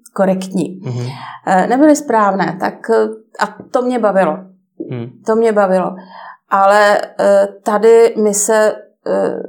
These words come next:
Speaker 1: setkáváme s egomaniactvím a tam nemáte protějšek, se kterým můžete, eh, dobře, mm, jaksi polemizovat.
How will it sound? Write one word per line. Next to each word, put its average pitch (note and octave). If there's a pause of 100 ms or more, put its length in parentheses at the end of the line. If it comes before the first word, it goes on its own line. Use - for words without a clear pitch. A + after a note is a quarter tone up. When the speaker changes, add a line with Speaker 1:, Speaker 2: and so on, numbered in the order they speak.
(140)
Speaker 1:
setkáváme F#3+ (560)
s -
egomaniactvím F3 (800)
a F3 (760)
tam F3 (500)
nemáte F3 (360)
protějšek, F3
se F3
kterým F3
můžete, F3 (440)
eh, F#3
dobře, F3
mm, -
jaksi -
polemizovat. F3